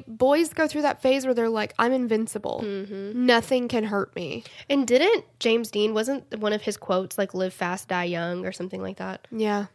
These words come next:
Speaker 1: I mean, well, I don't know if it was or not, but he did that.
Speaker 2: He sure did.
Speaker 1: <laughs>
Speaker 2: Yeah.
Speaker 1: Yeah. I
Speaker 2: If
Speaker 1: don't
Speaker 2: that
Speaker 1: know.
Speaker 2: wasn't his quote, it sure was.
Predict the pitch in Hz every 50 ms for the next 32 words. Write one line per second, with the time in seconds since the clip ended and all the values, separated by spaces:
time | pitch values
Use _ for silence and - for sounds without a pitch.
0 | _ _ _ _ - 214 208 208 208 202 202 196 _ _ _ _ _ _ - 240
1 | 214 233 226 220 208 208 202 190 196 196 196 196 - - - 101 101 - - 101
2 | 101 98 95 - - - - 104 90 - - _ _ _ _ _ _ _ _ _
3 | _ _ - - 220 208 190 196 190 - - 202 196 - _ _ _ - 262 -
4 | - 359 277 - 214 214 196 180 196 240 220 185 180 - - - 330 233 208 180
5 | 247 226 - - - - - - - - - - - _ - - - - 269 262
6 | 220 214 247 240 220 214 202 208 196 202 - - - - 190 170 175 185 180 -
7 | - - 202 202 185 202 190 190 190 185